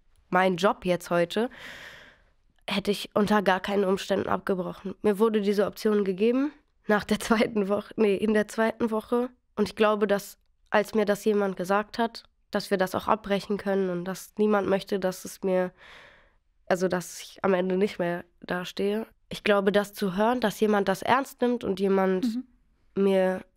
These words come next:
Speaker 1: sagt, wir können das machen, wir alle stehen hinter dir, keiner ist böse, das war auch richtig wichtig für mich. Wie gesagt, ich hätte es trotzdem nie abgebrochen, <laughs> aber zu wissen, dass potenziell sogar diese anderen die Reißleine gezogen hätten,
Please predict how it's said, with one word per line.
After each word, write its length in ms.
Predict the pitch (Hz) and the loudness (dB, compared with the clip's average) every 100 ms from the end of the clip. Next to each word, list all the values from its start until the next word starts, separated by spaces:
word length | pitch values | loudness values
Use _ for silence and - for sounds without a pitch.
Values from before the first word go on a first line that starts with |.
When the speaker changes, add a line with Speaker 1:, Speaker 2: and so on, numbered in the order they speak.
| - | -4
Speaker 1:
sagt, 380 | 185 196 202 190 | 0 0 0 -4
wir 80 | |
können 240 | 185 214 214 | -2 0 0
das 140 | 202 | 0
machen, 380 | 202 202 220 214 - | -2 -2 -2 -4 -2
wir 200 | 190 - | 0 2
alle 160 | 208 | 0
stehen 240 | 196 208 190 | 0 0 0
hinter 280 | 208 220 196 | 0 -2 -2
dir, 140 | 196 | -2
keiner 360 | 196 208 208 196 | -2 0 2 2
ist 140 | 185 | 0
böse, 440 | - 208 208 226 294 _ _ _ _ _ _ _ _ _ _ _ _ _ _ - | 0 0 0 -4 -4 _ _ _ _ _ _ _ _ _ _ _ _ _ _ -2
das 260 | 214 - | -2 0
war 160 | 196 190 | 2 2
auch 280 | 190 - 196 | 2 -2 -6
richtig 540 | 185 202 - 185 175 | -2 -2 -2 -6 -4
wichtig 400 | 185 170 - 175 | -6 -6 -8 -10
für 140 | - - | -8 -2
mich. 340 | 208 240 - _ _ _ _ _ _ _ _ _ | -2 -4 -10 _ _ _ _ _ _ _ _ _
Wie 120 | 214 | -2
gesagt, 240 | 175 175 170 | 0 -2 -4
ich 80 | 190 | -8
hätte 80 | |
es 40 | - | -6
trotzdem 280 | 185 185 185 | -6 -4 -2
nie 140 | 185 | -2
abgebrochen, 560 | 185 - 180 175 - - | -2 -2 -2 -2 -4 -2
<laughs> 0 | |
aber 240 | 175 214 | 0 0
zu 180 | - 196 | -2 -2
wissen, 300 | 214 - 185 | -2 -2 -2
dass 260 | 185 180 - - - - - _ _ _ _ | -2 -4 -12 -20 -20 -20 -20 _ _ _ _
potenziell 500 | - 202 196 190 190 | -4 0 0 2 0
sogar 220 | 185 180 | 2 0
diese 240 | 175 180 185 | -2 -2 0
anderen 540 | 185 180 175 175 185 - _ _ - | 0 -2 -2 -4 -6 -12 _ _ -6
die 40 | |
Reißleine 480 | 190 180 180 175 170 | 0 0 0 -2 -4
gezogen 380 | 175 - 180 185 | -6 -8 -8 -8
hätten, 440 | - - 190 208 | -12 -8 -8 -8